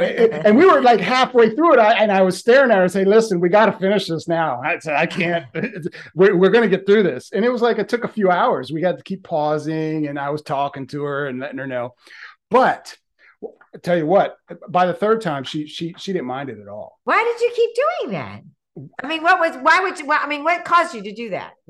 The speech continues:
Speaker 1: Uh, she
Speaker 2: That's
Speaker 1: had
Speaker 2: not a
Speaker 1: very,
Speaker 2: normal
Speaker 1: she had this very, very thick fur.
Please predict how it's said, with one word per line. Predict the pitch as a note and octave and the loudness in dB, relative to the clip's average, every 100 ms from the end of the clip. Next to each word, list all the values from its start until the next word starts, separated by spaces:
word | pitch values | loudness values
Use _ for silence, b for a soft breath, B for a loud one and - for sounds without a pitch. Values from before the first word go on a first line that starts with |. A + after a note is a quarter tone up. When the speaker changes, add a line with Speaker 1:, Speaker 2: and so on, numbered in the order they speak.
| F#3 | -8
Speaker 1:
Uh, | G#3 G#3+ A3+ D4 | 0 2 0 -4
she | B3 - D4 | -10 0 4
Speaker 2:
That's | C4+ C4 B3 | 6 6 4
Speaker 1:
had | B3 | 4
Speaker 2:
not | |
a | B3+ | 6
Speaker 1:
very, | C4 D4 D4 | 6 6 4
Speaker 2:
normal | G#3 | 0
Speaker 1:
she | G3 - | -4 0
had | B3+ A3 | 2 2
this | G3+ | 0
very, | D3 F3+ A3 A3+ | 0 2 6 4
very | G3+ G#3 F#3 | 4 2 0
thick | F#3+ G3+ G3+ | 0 -6 -6
fur. | - F#3 C#3 D3+ F#3 | -8 -4 -2 -4 -6